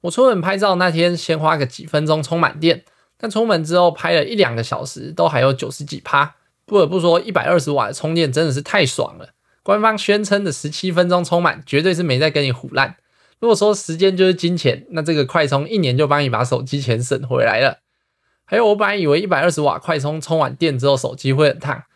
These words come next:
结果并没有欸。不论是充电头还是手机的部分，就是正常完全称不上热的温度。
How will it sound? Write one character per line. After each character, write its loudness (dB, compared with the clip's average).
结 -4
果 4
并 0
没 4
有 4
欸。 -6
不 -6
论 4
是 -6
充 -2
电 0
头 0
还 -2
是 -4
手 -2
机 0
的 2
部 -2
分， 2
就 -4
是 -6
正 0
常 -4
完 0
全 -6
称 0
不 -6
上 2
热 4
的 0
温 0
度。 2